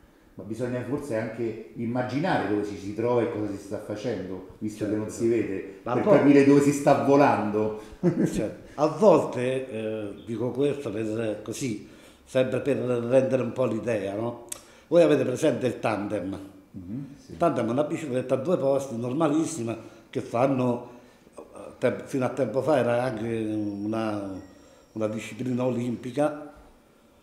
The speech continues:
Speaker 2: Il tandem per i non vedenti è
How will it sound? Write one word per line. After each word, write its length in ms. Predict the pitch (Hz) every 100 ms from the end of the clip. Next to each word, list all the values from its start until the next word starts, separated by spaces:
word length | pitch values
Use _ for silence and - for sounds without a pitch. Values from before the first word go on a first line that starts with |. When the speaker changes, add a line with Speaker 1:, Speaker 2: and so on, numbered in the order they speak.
| _ -
Speaker 2:
Il 100 | 175
tandem 480 | - 165 185 156 120
per 160 | 151
i 100 | 139
non 200 | 139 151
vedenti 720 | 175 147 143 175 131 120 107 - -
è 380 | - 139 -